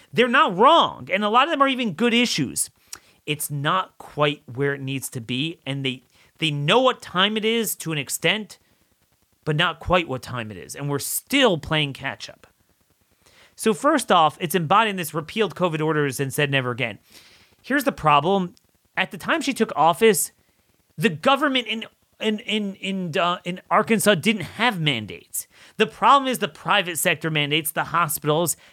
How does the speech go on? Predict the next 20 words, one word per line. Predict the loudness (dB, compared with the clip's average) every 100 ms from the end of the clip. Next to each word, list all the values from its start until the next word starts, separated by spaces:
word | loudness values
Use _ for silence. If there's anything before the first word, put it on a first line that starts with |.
| -4
and | -2 -2
the |
future. | -4 0 0 2 2 0 -2 -16 _
And | -4 -2
we're | 0 2
well | 4 4
beyond | 4 4 4 4
just | 2 2
mandates | 2 2 4 2 2
being | -2 -2
problem. | 0 2 2 0 -6 -10 -20 _
It's, | -4 -2 0
it's | 0
a | 2
pro-life | 4 4 6 4 4
issue. | 0 0 -2
It's | 0
a | -2
death | 0 0
shot. | 0 -2 -4 -6